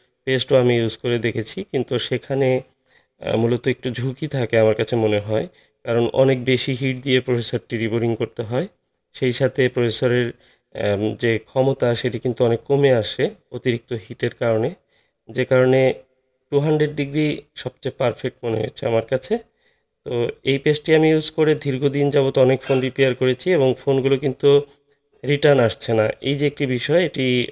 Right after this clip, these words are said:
অনেক গুরুত্বপূর্ণ মেসেজ। আপনারা চাইলে টুল কোম্পানির একশো নিরানব্বই ডিগ্রি এই পেস্টটি ইউজ করতে পারেন, রেড কালার একটি পেস্ট। যদিও পেস্টটি অ্যাভেলেবল সবসময় পাওয়া যায় না, তো যাই হোক, আমার রিবোলিং কিন্তু already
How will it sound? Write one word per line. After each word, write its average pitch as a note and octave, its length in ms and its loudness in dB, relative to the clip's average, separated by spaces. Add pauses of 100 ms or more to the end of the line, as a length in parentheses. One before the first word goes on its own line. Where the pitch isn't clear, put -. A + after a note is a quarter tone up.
(120)
অনেক C3 200 -2
গুরুত্বপূর্ণ B2 540 0
মেসেজ। A2+ 400 0 (520)
আপনারা B2 480 2
চাইলে A#2+ 560 2 (640)
টুল C#3 200 -2
কোম্পানির C3+ 560 4 (420)
একশো C#3 260 0
নিরানব্বই B2+ 460 4
ডিগ্রি B2 340 0
এই A2+ 60 0
পেস্টটি A#2 380 -4
ইউজ A#2+ 240 -2
করতে - 240 -8
পারেন, D3 300 2
রেড C3+ 200 2
কালার B2 360 0
একটি A2+ 260 -8
পেস্ট। C3+ 360 -6 (520)
যদিও D3+ 300 4
পেস্টটি D#3 360 2
অ্যাভেলেবল C3 520 4 (140)
সবসময় B2 440 0
পাওয়া A2+ 260 4
যায় A2 220 6
না, E3+ 200 0 (840)
তো B2 180 0
যাই C#3+ 160 2
হোক, F3+ 180 2
আমার D3 500 4
রিবোলিং C#3+ 440 4
কিন্তু D3 500 2
already B2 420 0